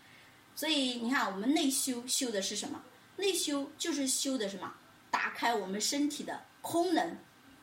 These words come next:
性能和我们的什么？灵性的部分。所以我们在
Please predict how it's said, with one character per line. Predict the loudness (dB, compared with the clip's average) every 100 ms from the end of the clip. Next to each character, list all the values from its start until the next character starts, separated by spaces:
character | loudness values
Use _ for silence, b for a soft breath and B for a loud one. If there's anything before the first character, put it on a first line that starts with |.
| -20 -20 -8
性 | 0 4 6 4 4
能 | 0 -6 -10 -14 -20 -20 -20
和 | -6 -2 0
我 |
们 | 0 -2
的 | -4
什 | -4
么？ | -6 -8 -16 -20 -20 -20 -20 -20 -20 -20 -14
灵 | -4 -4 -2
性 | 0 0
的 | -2
部 | -4 -8
分。 | -8 -12 -18 B B B B
所 | 0
以 | 2
我 | 2 0
们 | 0 0 -2 -12 -20 -2
在 | 4 4 4 -4